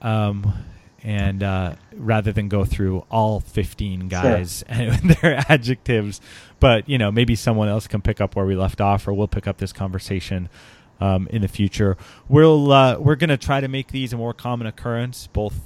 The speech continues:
Speaker 1: you know, between the brothers Clayton as well as, um, just in the broader context of S-,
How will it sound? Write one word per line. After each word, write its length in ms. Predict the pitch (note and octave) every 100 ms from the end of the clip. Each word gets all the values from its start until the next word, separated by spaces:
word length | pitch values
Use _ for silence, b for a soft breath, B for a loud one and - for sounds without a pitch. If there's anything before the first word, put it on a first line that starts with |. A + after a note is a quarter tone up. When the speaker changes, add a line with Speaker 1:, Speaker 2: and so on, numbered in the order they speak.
| - -
Speaker 1:
you 160 | A2+ G#2
know, 160 | G2
between 680 | F2 - - A2 G#2+ G#2+ G#2 - A2+ G2
the 240 | G#2 G2+
brothers 440 | F#2 G#2+ G#2 G2+ -
Clayton 420 | - A2 D#2 G#2
as 180 | G2 G2
well 260 | G#2 G2+
as, 320 | F#2+ F#2 - - b b b
um, 240 | G2+ G2 F2+
just 240 | G2+ -
in 40 |
the 60 | F#2+
broader 300 | F#2+ G2 F#2+
context 560 | - G2 F#2+ F#2+ - G2
of 60 |
S-, 180 | - -